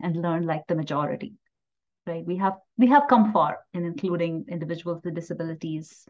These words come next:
in the past few decades, yet we have a long way to go.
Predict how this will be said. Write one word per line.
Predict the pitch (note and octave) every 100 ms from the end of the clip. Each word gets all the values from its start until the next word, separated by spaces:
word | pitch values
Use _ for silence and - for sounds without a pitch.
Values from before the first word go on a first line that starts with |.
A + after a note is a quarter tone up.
| - - _ _ _ _ _
in | F#3 F3+
the |
past | F3 F3+ E3 -
few | - E3+
decades, | D#3+ D#3+ - D3+ D#3 - - - _ -
yet | F#3 A3 A3+ A3
we | A3+
have | A3
a | G3
long | F3+ E3+ E3+
way | E3
to | D#3+
go. | E3 C#3+ -